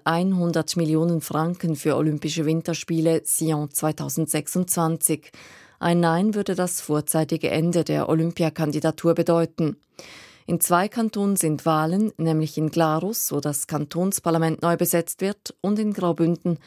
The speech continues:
Dort werden Regierung und Parlament neu gewählt. Eine Meldung vom Handball. Die Schweizer Nationalmannschaft hat das Hinspiel im W-M-Playoff in Norwegen verloren mit sechsundzwanzig zu zweiunddreißig.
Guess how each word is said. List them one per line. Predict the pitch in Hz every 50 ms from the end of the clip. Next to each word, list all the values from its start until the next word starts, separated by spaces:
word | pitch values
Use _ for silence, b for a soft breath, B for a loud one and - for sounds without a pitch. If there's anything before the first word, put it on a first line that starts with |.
| B B B B B
Dort | - 175 160 160 - -
werden | 160 156 151 - 165 160 - _
Regierung | - 160 170 170 - 185 185 185 170 151 139 -
und | - 143 143 143 - - - - _
Parlament | - 165 160 170 170 160 143 139 - - -
neu | - 147 147 147
gewählt. | 139 160 143 156 147 135 - _ _ - - - _ _ _ _ _ _ _ _ _ _ b b b b b b b b b b b b b b b b b b b
Eine | - 196 202
Meldung | 208 214 220 233 262 247 220
vom | - - 196 190 185
Handball. | 180 175 190 240 240 - - 240 233 233 240 247
Die | 226 - 214 214 208
Schweizer | 196 - - 180 175 180 - 202 180
Nationalmannschaft | 175 170 - - 170 160 160 160 165 170 165 - 170 156 156 -
hat | 160 151
das | - 156 -
Hinspiel | - 160 160 160 - - 170 156
im | 160 160 151
W-M-Playoff | 156 156 156 151 147 - 160 160 156 165 165 - - -
in | 165 160
Norwegen | 156 156 151 156 151 147 160 156 143 165 160
verloren | - 165 160 156 156 156 165 190 214 220 226
mit | 220 202 - -
sechsundzwanzig | - - 165 156 - - 160 156 - - 160 156 147 - 156 -
zu | - - 151
zweiunddreißig. | - - 165 156 156 151 151 - 160 165 175 180 - - 185 -